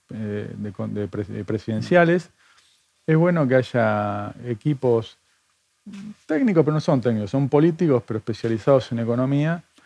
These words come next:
eh, y no-, y nos nutrimos de esa interacción, hasta de esa competencia. Carlos es un excelente profesional.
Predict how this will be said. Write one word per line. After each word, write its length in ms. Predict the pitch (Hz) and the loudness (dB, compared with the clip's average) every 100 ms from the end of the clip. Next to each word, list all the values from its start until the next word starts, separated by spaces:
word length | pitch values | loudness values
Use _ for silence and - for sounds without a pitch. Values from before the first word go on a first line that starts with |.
| _ _ _ _ _ - | _ _ _ _ _ -4
eh, 1500 | 147 135 131 127 127 123 120 120 117 117 117 117 117 104 - | 2 6 6 6 8 8 8 8 6 2 0 -2 -4 -10 -10
y 100 | 143 | -4
no-, 180 | 135 143 | -2 0
y 120 | 139 | 0
nos 120 | 139 | 2
nutrimos 600 | 147 135 208 202 139 123 | 2 4 4 6 4 4
de 80 | 123 | 2
esa 560 | - 123 113 107 104 | 2 2 4 2 0
interacción, 840 | 110 117 113 - 180 180 147 117 107 | -2 0 0 -2 -2 2 2 2 -2
hasta 180 | 101 | 0
de 60 | 127 | 0
esa 160 | 139 120 | 2 0
competencia. 840 | 117 110 117 156 120 - 113 101 | 0 0 0 2 2 -2 -8 -6
Carlos 360 | 135 139 127 120 | 0 2 2 0
es 180 | 110 | -4
un 80 | 110 | -6
excelente 400 | 107 - 123 120 | -6 -2 0 0
profesional. 760 | 110 110 110 - 151 190 190 | -2 -4 -6 -4 2 4 2